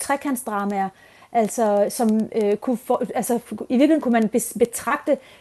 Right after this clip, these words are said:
trekantsdramaet mellem Grønland, U S A og Danmark, som jo er den politiske historie, som et utroskabsdrama. Altså det her med, hvad sker der, øh,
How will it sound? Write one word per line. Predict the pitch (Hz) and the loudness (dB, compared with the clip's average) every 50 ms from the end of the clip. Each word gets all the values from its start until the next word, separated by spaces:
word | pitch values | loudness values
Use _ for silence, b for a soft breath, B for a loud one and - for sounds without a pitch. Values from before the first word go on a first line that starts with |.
| b _ | b _
trekantsdramaet | - - 269 277 - 302 262 - - 226 214 208 214 | -2 0 0 2 2 0 -2 -2 -2 -2 0 0 2
mellem | 226 247 254 233 | 2 2 2 2
Grønland, | - - 202 220 247 285 294 294 269 254 - _ - | 0 0 0 2 2 4 2 2 2 0 -2 _ -2
U | 254 233 202 | 2 2 2
S | 190 - | 2 2
A | 269 262 - - | 2 2 2 0
og | 202 - - | -2 0 0
Danmark, | 220 214 233 262 277 277 262 - _ _ _ _ - | 2 2 2 0 0 -2 -6 -10 _ _ _ _ -10
som | - 233 214 196 | -6 -4 0 0
jo | 185 | 0
er | 175 | 0
den | 190 190 | -2 -2
politiske | - 240 294 294 302 269 - 254 | 0 0 0 0 0 -2 -2 -2
historie, | 240 226 - 262 240 208 b b b b b - | -2 0 2 2 2 0 b b b b b -6
som | - - 240 226 - | -2 0 0 0 0
et | 254 220 - - | -2 -4 -2 2
utroskabsdrama. | - 311 294 - - - 277 247 - - - - 214 202 202 - - - 196 175 170 175 175 175 165 b b b b b b | 2 2 2 2 2 0 0 0 0 -4 -4 -2 -2 -2 -4 -6 -8 -8 -6 -6 -4 -4 -6 -8 -12 b b b b b b
Altså | - 233 220 - 247 - - | -2 0 0 0 0 2 4
det | 302 302 277 | 4 4 4
her | 247 277 262 240 | 4 2 0 0
med, | 220 220 226 240 262 208 | 2 4 4 4 4 4
hvad | 233 269 269 | 4 2 2
sker | - - - 311 302 277 269 | 0 -2 0 0 0 0 0
der, | 247 226 b b b b b b - - | -2 -4 b b b b b b -2 0
øh, | 220 208 202 | 2 2 2